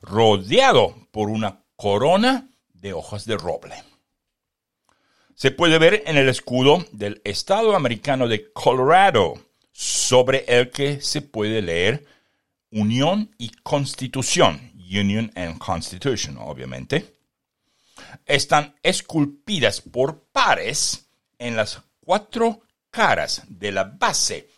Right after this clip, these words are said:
de la columna del Monumento a la Independencia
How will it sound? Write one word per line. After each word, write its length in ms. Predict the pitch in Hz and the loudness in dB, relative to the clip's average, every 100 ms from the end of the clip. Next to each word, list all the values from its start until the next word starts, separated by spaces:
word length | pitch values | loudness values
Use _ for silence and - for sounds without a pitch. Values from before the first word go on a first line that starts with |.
| _ | _
de 280 | _ - 101 | _ -8 -4
la 200 | 107 - | -2 -2
columna 500 | - 147 139 147 147 | 0 2 2 0 0
del 220 | 127 101 | 0 -2
Monumento 880 | 92 92 92 101 135 139 147 143 143 _ _ _ _ | -4 -6 -4 0 2 2 0 -2 -4 _ _ _ _
a 100 | 87 | -10
la 180 | 80 78 | -10 -12
Independencia 1300 | - 143 165 147 - - 117 113 80 67 - - 87 | -12 -8 -6 -8 -12 -12 -10 -8 -10 -10 -8 -6 -6